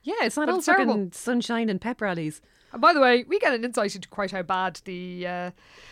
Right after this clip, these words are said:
Speaker 2: the education system is, because, spoiler alert, we're gonna find out that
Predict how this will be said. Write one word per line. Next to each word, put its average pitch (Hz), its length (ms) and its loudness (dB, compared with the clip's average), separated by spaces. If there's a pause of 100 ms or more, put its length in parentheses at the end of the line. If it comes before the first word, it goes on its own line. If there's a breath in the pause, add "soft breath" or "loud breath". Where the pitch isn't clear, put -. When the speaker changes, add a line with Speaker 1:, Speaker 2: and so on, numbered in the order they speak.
(180 loud breath)
Speaker 2:
the 214 100 -2
education 240 600 -2
system 214 380 -6
is, 185 240 -4
because, 233 640 -8 (420)
spoiler 359 420 0
alert, 220 360 0 (180)
we're - 80 2
gonna - 80 -10
find 285 180 4
out 285 200 4
that 240 180 4